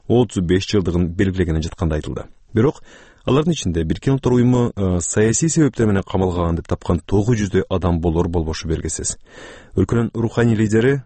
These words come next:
быйыл экинчи ирет ушундай чоң масштабта мунапыс жарыялап атат. Январда ал Мухаммад пайгамбардын туулган күнүн белгилөөгө байланыштуу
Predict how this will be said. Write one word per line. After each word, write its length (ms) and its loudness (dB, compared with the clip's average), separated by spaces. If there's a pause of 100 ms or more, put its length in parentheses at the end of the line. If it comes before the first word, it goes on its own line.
быйыл 380 0
экинчи 380 2
ирет 180 0
ушундай 320 -4
чоң 320 0
масштабта 480 -4
мунапыс 460 0
жарыялап 340 2
атат. 180 -4 (380)
Январда 540 2
ал 240 0 (180)
Мухаммад 360 0
пайгамбардын 440 0
туулган 280 0
күнүн 260 2
белгилөөгө 680 2
байланыштуу 520 2